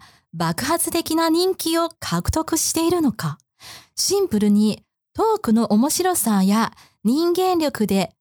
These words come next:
支持を集めていますね。生身の姿を見せない分、純粋に人間的な面白さが評価される環境で、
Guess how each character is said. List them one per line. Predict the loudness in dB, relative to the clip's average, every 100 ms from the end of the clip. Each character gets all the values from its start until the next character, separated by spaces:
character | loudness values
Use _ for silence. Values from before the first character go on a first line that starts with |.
| -6
支 | -2 -2
持 | 0 0
を | 0 -2
集 | -4 0
め | 2 2
て | 0
い | 2
ま | 2 2
す | -2
ね。 | -2 -2 -6 _ _ _ _ _ _ _ _ -2
生 | 0 2 2
身 | 2
の | 0
姿 | 0 0 0 0 0
を | 2
見 | 2
せ | 2 2
な | 4
い | 2
分、 | 2 2 2 -2 _ _ _ -2
純 | 0 0 -2
粋 | 0 0 2
に | 2 2 0 _ _
人 | -2 0 2
間 | 0 0
的 | 0 -2 0
な | 0 2
面 | 0 0
白 | 0 -2
さ | 2 2
が | 2 0 -2
評 | -4 -2 -2
価 | -2 -2
さ | 0
れ | 2
る | 2 0
環 | 0 0 0
境 | 0 0 2
で、 | 2 0